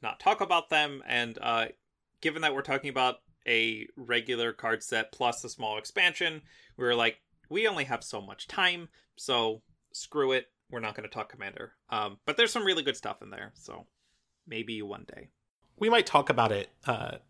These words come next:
Speaker 2: like, as an aside and, like, our final thoughts on another episode, so always listen to the end where you can get our final thoughts.
Speaker 1: Yeah. Good plug.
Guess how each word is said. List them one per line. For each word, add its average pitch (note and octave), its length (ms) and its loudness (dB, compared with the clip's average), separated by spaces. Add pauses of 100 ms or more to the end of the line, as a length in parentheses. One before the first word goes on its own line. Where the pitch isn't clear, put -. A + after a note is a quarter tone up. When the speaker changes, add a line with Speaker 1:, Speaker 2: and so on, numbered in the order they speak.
Speaker 2:
like, E3 160 2
as B2 120 6
an A#2 80 2
aside G#2 480 2
and, G#2 100 -8
like, G2+ 160 0
our D3+ 80 8
final C#3 300 6
thoughts E3 340 4
on A#2 80 -4
another G#2+ 300 2
episode, G2 520 -2
so A2 260 0
always E3+ 300 6
listen F#3+ 220 2
to F3+ 80 -4
the E3 160 2
end G2 320 0 (380)
where G#2+ 100 -4
you G#2 160 -8
can - 100 -8
get G#2+ 140 2
our G#2+ 100 4
final G#2 300 0
thoughts. - 540 -4 (880)
Speaker 1:
Yeah. C4 260 -8 (1000)
Good E3 200 -12
plug. D#3+ 400 -8